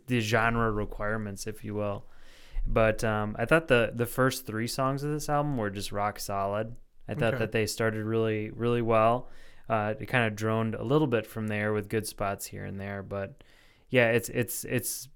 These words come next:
Speaker 1: almost like you have to separate these albums by, like, an inch, you know,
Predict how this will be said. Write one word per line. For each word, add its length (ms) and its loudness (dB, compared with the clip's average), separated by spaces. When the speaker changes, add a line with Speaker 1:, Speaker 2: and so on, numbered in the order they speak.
Speaker 1:
almost 260 2
like 160 2
you 60 2
have 120 2
to 100 -2
separate 500 2
these 320 -4
albums 440 0
by, 180 -2
like, 180 -2
an 80 -8
inch, 500 -10
you 100 -6
know, 300 -4